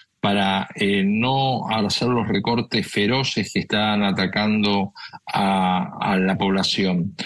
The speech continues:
Por ejemplo, los fondos fiduciarios, los veintinueve fondos de, eh, fiduciarios que vienen siendo denunciados y que es la caja oscura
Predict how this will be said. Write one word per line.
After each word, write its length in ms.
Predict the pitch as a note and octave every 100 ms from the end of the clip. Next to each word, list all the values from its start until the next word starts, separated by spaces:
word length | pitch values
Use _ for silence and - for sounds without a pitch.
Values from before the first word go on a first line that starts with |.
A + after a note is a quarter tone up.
| - -
Por 140 | - B2
ejemplo, 500 | A2 F3+ G#3 G3+ D3
los 140 | A2+
fondos 260 | C3 B2+ A2+
fiduciarios, 720 | A2 A2+ - - F#3+ D3+ G#2
los 140 | F#2+
veintinueve 420 | G2 F#2+ G#2+ B2
fondos 360 | A2+ A2+ A2+ G2+
de, 320 | F#2 F#2 F#2+ - -
eh, 240 | G2+ F#2+ F#2
fiduciarios 640 | G2+ F#2+ - D3+ C#3+ C3+
que 60 | G2
vienen 300 | G2 G2 F#2+
siendo 260 | G2+ G2+
denunciados 840 | F#2+ F#2+ F#2+ - B2 C3+ C3 A#2 - - -
y 140 | G2 F#2+
que 120 | G#2+
es 60 |
la 160 | G#2 G2+
caja 340 | G#2 G#2 - G2
oscura 720 | F#2 - B2 C3 A#2 G#2+